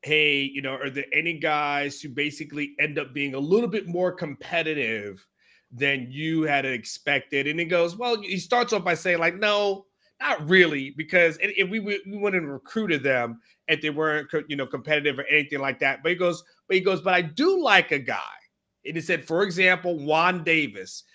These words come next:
He goes, "Sometimes you're a scout team player, you're kind of in the background a little bit with J T and Gunnar.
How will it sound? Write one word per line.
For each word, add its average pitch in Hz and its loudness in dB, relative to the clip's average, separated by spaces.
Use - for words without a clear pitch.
He 127 -16
goes, 131 -4
"Sometimes 143 -2
you're 135 -4
a 131 -8
scout 190 0
team 180 -6
player, 180 0
you're 120 -8
kind 156 -8
of 151 -8
in 135 -6
the 117 -14
background 175 2
a 165 -2
little 165 -2
bit 165 -4
with 117 -12
J 151 -2
T 165 -6
and 113 -8
Gunnar. 165 2